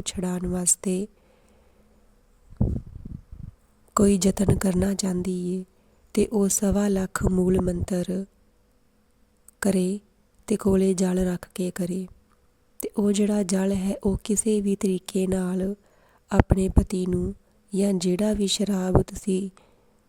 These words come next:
ਜਿਹਦੀ ਵੀ ਸ਼ਰਾਬ ਛੁਡਾਉਣ ਦਾ ਯਤਨ ਕਰਦੇ ਪਏ ਹੋ, ਉਹਨੂੰ ਕਿਸੇ ਵੀ ਤਰੀਕੇ ਨਾਲ ਉਹ ਜਲ ਛਕਾਇਆ ਜਾਏ।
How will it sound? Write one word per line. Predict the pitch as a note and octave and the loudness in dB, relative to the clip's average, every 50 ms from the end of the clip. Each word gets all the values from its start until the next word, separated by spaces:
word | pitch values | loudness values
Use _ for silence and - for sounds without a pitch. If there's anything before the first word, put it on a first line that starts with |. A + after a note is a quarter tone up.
| _ _ F#3 | _ _ -2
ਜਿਹਦੀ | F#3 G3 F3+ G3+ G3 F#3+ F#3 | 0 0 2 2 2 2 2
ਵੀ | F3+ G3 G3+ | 2 0 -2
ਸ਼ਰਾਬ | - - G#3 G3+ F#3+ F#3+ F#3 F#3 | -2 -2 0 0 2 4 4 4
ਛੁਡਾਉਣ | - - G3+ F#3 F#3 F3+ F3+ F3+ F3+ F3+ F3+ | 4 2 0 0 0 0 0 0 -2 0 0
ਦਾ | F3+ F#3 F#3 | 0 0 0
ਯਤਨ | F3 F#3+ F3+ - F#3+ F#3 F#3 | 0 -2 -2 0 0 0 0
ਕਰਦੇ | - - F#3 F3+ E3+ E3 F#3+ F3+ F3+ | 0 0 -2 -6 -4 -2 -2 -2 -2
ਪਏ | - - F3+ F3 F3 F3 | -2 -2 -2 0 0 0
ਹੋ, | F3 F#3 F3+ F#3 G#3 - _ _ | 0 0 0 -2 -4 -6 _ _
ਉਹਨੂੰ | - G3 F#3+ F#3 F#3 F#3 F#3+ F#3+ | 2 2 4 4 4 2 2 0
ਕਿਸੇ | - - G3 - - G3+ G3 F#3 | -2 -2 -2 0 2 2 2 2
ਵੀ | F3+ F#3 | 0 -2
ਤਰੀਕੇ | - - - G3 F3+ - - - - F#3+ | -2 -2 -4 -6 -6 -6 -10 -6 -4 -2
ਨਾਲ | F3+ F3+ F3+ F3+ F3+ F#3 | -2 0 -2 0 0 -2
ਉਹ | F#3 | -2
ਜਲ | E3+ E3+ F3+ E3+ E3+ F3 F#3 | -2 -2 -2 -2 -2 -2 -4
ਛਕਾਇਆ | F3+ - - G3 - - F3 E3+ E3+ E3+ E3+ E3+ | -4 -6 -8 -6 -4 -2 -2 -2 -2 -2 -4 -4
ਜਾਏ। | E3 F3 F3 F3 F3 F3+ | -4 -4 -4 -4 -4 -6